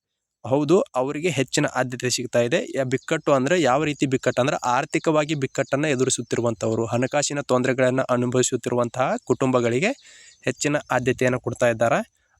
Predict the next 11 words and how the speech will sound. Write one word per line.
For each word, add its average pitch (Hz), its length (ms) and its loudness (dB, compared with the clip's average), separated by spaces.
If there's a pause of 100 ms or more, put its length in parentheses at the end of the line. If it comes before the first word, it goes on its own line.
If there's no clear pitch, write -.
(120)
ಅಲ್ಲಿ 165 260 -4
ಆರ್ಥಿಕ 151 440 -2
ಬಿಕ್ಕಟ್ಟು 143 420 0
ಇದ್ದಲ್ಲಿ 139 260 0
ನೀವು 165 220 2
ಯಾವೆಲ್ಲ 135 460 2
ಪ್ರಮಾಣ 139 320 2
ಪತ್ರಗಳನ್ನ 127 520 0
ಅಪ್ಲೋಡ್ 123 300 0
ಮಾಡ್ಬೋದು 117 400 0
ಅಂದ್ರೆ, 123 200 -2